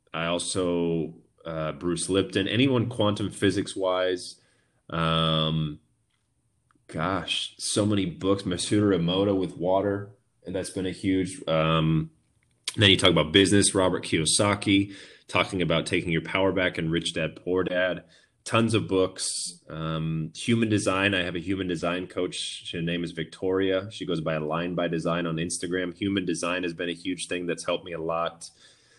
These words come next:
So I'm probably missing a lot of people <laughs> easily, but there's a lot of people. But then at the end of the day, it's kind of breadcrumbs from each person. And then I put the recipe together and then baked it in my own oven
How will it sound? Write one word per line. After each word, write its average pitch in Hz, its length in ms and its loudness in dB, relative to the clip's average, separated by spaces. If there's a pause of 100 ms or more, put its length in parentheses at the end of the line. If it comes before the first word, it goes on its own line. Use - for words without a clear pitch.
(240)
So 90 680 2 (600)
I'm 92 100 -4
probably 107 280 0
missing 95 300 -2
a 87 60 -4
lot 85 200 0
of 85 80 -6
people 82 520 -4 (140)
<laughs> - 140 -4
easily, 95 540 2
but 80 200 -2
there's 110 160 4
a 131 40 2
lot 120 160 4
of 117 80 -2
people. 92 360 0
But 92 180 2
then 104 140 4
at 101 100 4
the 101 100 4
end 107 100 6
of 101 40 2
the 95 80 4
day, 95 480 4
it's - 380 -6 (720)
kind 135 220 0
of 107 220 -4
breadcrumbs 104 520 0
from 90 140 -4
each 90 200 -6
person. 131 540 -2 (360)
And 95 120 -2
then 87 100 0
I 85 120 4
put 82 200 -4
the 87 80 -4
recipe 82 400 -2
together 82 380 0
and 78 100 -2
then 78 280 -4
baked 87 240 -2
it 80 80 -6
in 78 60 -6
my 76 140 -4
own 73 160 -8
oven 65 360 -10